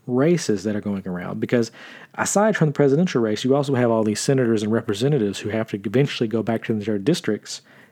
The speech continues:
and start running for their office again. So you're asking a lot. And Democrats in particular have a much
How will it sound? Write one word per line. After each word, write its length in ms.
and 120
start 260
running 340
for 300
their 280
office 500
again. 540
So 480
you're 220
asking 380
a 60
lot. 300
And 160
Democrats 420
in 60
particular 420
have 340
a 120
much 680